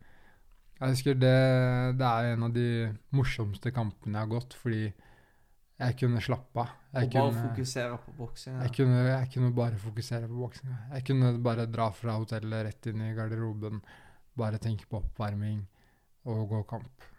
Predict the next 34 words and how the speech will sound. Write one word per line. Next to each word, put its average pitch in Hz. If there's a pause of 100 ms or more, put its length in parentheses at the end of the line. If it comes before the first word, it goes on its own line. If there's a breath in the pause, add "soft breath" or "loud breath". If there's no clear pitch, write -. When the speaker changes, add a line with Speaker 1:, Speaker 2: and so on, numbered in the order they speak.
(640 soft breath)
Speaker 1:
Og 123
Speaker 2:
Mm. 123
Speaker 1:
det 117
var, 110
eh, 113 (280)
den 127
siste 131
kampen, 131
eh, 127 (1000)
nå 135
er 131
det 131
jo 131
som 135
du 131
sa, 170
ikke 143
vært 123
noe 135
på 131
grunn 127
av 123
korona 120
og 117
alt 117
det 127
greiene 117
der, 135
men 139 (1080 loud breath)
det 135
var 123
jo 123 (380)
veldig 123
behagelig 113